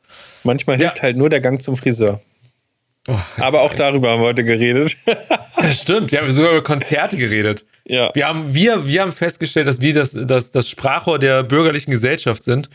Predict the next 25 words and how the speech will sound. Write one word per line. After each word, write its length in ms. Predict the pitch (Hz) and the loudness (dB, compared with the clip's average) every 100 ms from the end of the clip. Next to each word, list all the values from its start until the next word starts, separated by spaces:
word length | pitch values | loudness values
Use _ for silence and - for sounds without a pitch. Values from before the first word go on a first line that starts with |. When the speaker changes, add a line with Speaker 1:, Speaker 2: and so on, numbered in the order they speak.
| _ _ _ | _ _ _
Speaker 2:
und 140 | 131 123 | -2 -2
sich 140 | 123 | 0
die 120 | 143 | 0
Regierung 760 | 135 156 170 131 160 208 185 156 | 2 2 0 0 0 2 0 -4
an 140 | 143 | -8
uns 320 | - 208 214 | -2 0 0
orientiert. 760 | - 156 156 151 - 117 127 - _ _ _ _ _ - - - | 0 -2 0 -2 -2 -2 -2 -6 _ _ _ _ _ -20 -20 -10
Das 140 | - - | -6 -2
fand 140 | 170 | -2
ich 140 | - | -2
cool. 220 | 135 101 107 _ _ _ - | 0 0 -4 _ _ _ -6
Speaker 1:
Alle 180 | 123 135 | -2 0
Speaker 2:
Mir 60 | 135 | 0
Speaker 1:
wichtigen 220 | 139 170 | 0 0
Speaker 2:
gefällt 140 | 131 | 2
das. 40 | 117 | 0
Speaker 1:
Entscheidungen 520 | 131 117 117 113 113 _ _ _ _ - | 0 2 2 0 -4 _ _ _ _ -8
Speaker 2:
Ja. 140 | - | -4
Speaker 1:
werden 180 | - 110 | -2 -2
immer 160 | - 127 | 0 -2
erst 240 | 98 110 | 0 -2
nach 300 | 113 107 110 | -2 -4 -4
kein 220 | - 110 - | -4 -6 -4
Podcast 440 | 113 - 98 - | -6 -2 -4 -4
getroffen. 460 | - - 110 110 | -6 -4 -4 -6